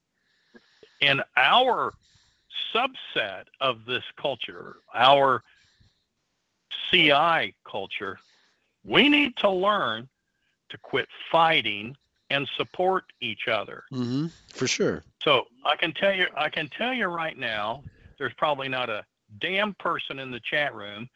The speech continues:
Speaker 1: who's spending money with a C I person on purpose. They don't
Speaker 2: Mm-hmm.
Speaker 1: want to. They don't
Speaker 2: Yeah.
Speaker 1: care enough to. Because even though we hear all this stuff, there's a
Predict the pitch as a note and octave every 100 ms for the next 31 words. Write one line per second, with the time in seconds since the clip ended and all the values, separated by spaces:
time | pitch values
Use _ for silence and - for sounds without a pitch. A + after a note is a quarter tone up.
0 | - _ - C3 - - F3+ G#3 F#3 E3
1 | D3+ D3 C#3+ C#3+ B2+ B2+ B2 B2 - -
2 | - G3 F3 D#3 D3 - C3+ A#2+ C3 A#2+
3 | A#2 - A2+ F#2+ - - _ _ _ _
4 | - - - - - _ - E3 F3 E3+
5 | A2+ D#3 C3+ - G2+ F2 _ - C#3 C#3+
6 | B2 F#2 - - F3 A#2+ F#2+ - _ -
7 | B2 B2 A2 - - - A2 - _ _
8 | - - D#3+ - F3 D3+ A#2+ - _ F#3+
9 | A3+ G3+ F#3 E3+ D#3 D3 C#3+ A#2+ - _
10 | - F#3 G3 F#3+ F3+ F#3 E3+ - E3+ E3
11 | D#3+ _ _ _ _ _ _ - C#3+ C#3
12 | A#2+